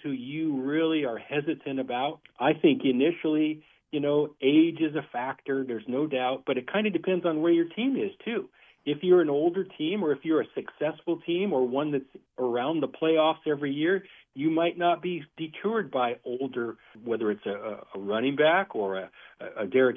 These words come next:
Henry type or a quarterback or somebody at a different position. Age really isn't that much of a factor if you've got a one or two year window to get it done. Kinda depends where you are as a franchise in the team build.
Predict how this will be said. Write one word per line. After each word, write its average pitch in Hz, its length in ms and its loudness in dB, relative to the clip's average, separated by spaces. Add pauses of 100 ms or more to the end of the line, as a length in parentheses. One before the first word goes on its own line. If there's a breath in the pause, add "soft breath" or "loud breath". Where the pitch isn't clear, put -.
Henry 143 340 2
type 175 320 2
or 104 200 -2
a 92 40 -10
quarterback 139 720 2
or 123 180 0
somebody 139 340 0
at 139 60 4
a 135 60 2
different 175 380 -2
position. 101 420 -6
Age 131 220 -2 (140)
really 147 340 0
isn't 143 320 -6
that 151 180 2
much 147 220 -2
of 131 60 -4
a 110 80 -2
factor 170 420 2
if 117 120 -2
you've 135 200 -4
got 143 140 2
a 135 40 2
one 143 200 0
or 139 80 0
two 156 180 -2
year 139 220 -2
window 151 340 0
to 127 80 -4
get 139 160 -2
it 113 140 -6
done. 180 280 -2 (120)
Kinda 220 180 6
depends 170 420 4
where 165 140 2
you 143 140 0
are 143 180 4
as 131 80 -4
a 117 140 -6
franchise 131 500 -2 (140)
in 151 180 2
the 117 80 2
team 139 320 -2
build. - 280 -8